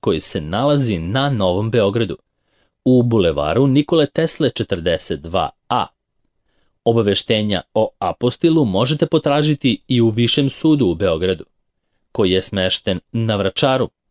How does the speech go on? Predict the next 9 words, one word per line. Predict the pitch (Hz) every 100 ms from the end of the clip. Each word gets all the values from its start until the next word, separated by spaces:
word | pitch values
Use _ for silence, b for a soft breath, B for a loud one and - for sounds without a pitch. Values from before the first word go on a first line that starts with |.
| _ _
u | 175
Timočkoj | - - 185 180 156 - 139
ulici | 131 117 - 92
broj | 92 82
petnaest. | - 101 - 120 104 - _ _ _ _ _ _ _ _ _ _ _ _ _ 104
Nadamo | 98 127 160 170
se | 175
da | 175 165
smo | 156 143 107